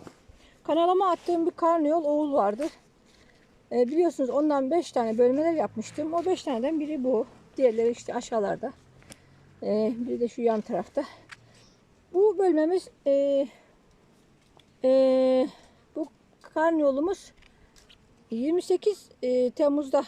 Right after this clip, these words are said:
oğula çıkmış. Ya ben yirmi sekiz Temmuz'da,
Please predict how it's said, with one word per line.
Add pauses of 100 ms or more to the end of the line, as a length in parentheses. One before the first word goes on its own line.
(580)
oğula
çıkmış. (720)
Ya (100)
ben (180)
yirmi
sekiz
Temmuz'da,